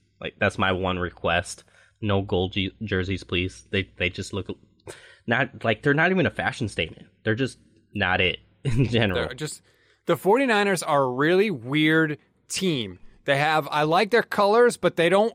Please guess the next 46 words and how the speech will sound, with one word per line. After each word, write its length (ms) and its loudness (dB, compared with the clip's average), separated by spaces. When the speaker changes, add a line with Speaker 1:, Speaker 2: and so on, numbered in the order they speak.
Speaker 2:
all 340 6
work. 360 2
Like, 140 -2
some 220 0
teams, 320 -2
like 160 0
the 100 -4
Bills, 540 2
can 100 -6
have 160 -2
a 60 -8
red 240 -2
jersey, 340 2
they 100 -6
could 120 -10
have 100 -10
a 40 -16
white 260 -2
jersey, 260 0
Speaker 1:
Yep. 60 -4
Speaker 2:
they 100 -4
could 100 -6
have 120 -4
a 40 -8
blue. 180 0
All 200 6
their 140 6
colors 420 2
work 300 2
for 140 -2
jerseys. 500 -2
Speaker 1:
Mm-hmm. 240 -6
Speaker 2:
There's 160 -2
a 100 2
couple 360 2
of 80 2
teams 320 0
like 220 2
that. 100 -2
There's 160 -6
a 40 -2
lot 200 4
of 80 0
teams 260 -6
like 220 -4
that. 200 -4